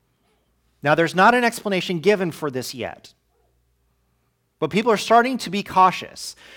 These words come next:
But even though people are being cautious, are they still growing? Yes. A, a lot. But people are starting to recognize something,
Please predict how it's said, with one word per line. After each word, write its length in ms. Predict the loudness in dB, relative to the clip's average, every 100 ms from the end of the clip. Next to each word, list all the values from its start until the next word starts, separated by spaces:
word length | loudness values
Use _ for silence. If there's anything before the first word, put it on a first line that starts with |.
| -10
But 140 | -2 0
even 380 | 4 4 4 6
though 200 | 6 6
people 260 | 0 0
are 120 | 2
being 200 | 2 -2
cautious, 760 | -2 4 4 4 -4 -4 -6 -14 -18 _ _ _
are 200 | 6 6
they 160 | 8 4
still 240 | 4 0
growing? 560 | 0 0 0 0 -4 -8 _ _ _ _ _
Yes. 760 | -6 4 4 4 -2 -10 -12 -18 _ _ _ _ _ _ _ _ _ _ _ _ _ _ _ _
A, 100 | -12 -6
a 60 | -4
lot. 420 | 6 6 6 0 _ _ _ _ _ _ _ _ _ _ _ _ -20 -2
But 180 | -2
people 340 | 0 -2 0 0
are 200 | 2 0
starting 400 | 2 2 2 -2
to 140 | -6
recognize 680 | 2 2 2 -2 -2 -4 -4
something, 560 | -6 -6 -6 -18 -20